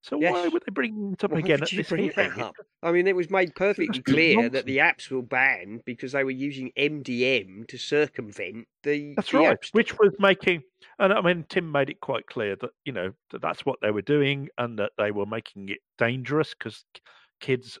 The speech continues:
Speaker 1: accounts could be hacked through it, um, and that's why they, they, it was a, one of them was a tracking app, w-, not a tracking,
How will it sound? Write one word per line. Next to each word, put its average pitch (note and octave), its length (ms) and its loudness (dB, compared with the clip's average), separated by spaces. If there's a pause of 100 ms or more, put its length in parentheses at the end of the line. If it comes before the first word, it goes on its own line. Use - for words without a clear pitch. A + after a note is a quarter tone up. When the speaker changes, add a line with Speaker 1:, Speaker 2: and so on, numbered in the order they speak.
(100)
Speaker 1:
accounts A#2 400 -4
could - 280 -12
be G2+ 100 -4
hacked - 460 -4
through B2 340 -2
it, C#3 200 -4 (180)
um, G#2+ 540 -2
and B2 120 -6
that's - 300 -6
why A#2+ 300 4
they, A2+ 260 0 (100)
they, A#2 220 -2 (320)
it B3+ 120 -4
was G3 120 0
a, A3+ 140 0
one G#3+ 160 2
of G#3+ 40 0
them G3 140 -8
was D#3 100 -4
a D#3 60 -2
tracking F#3 480 -4
app, A2+ 240 -6
w-, - 280 -8
not G#3+ 140 -6
a D#3 100 -8
tracking, F#2+ 400 -12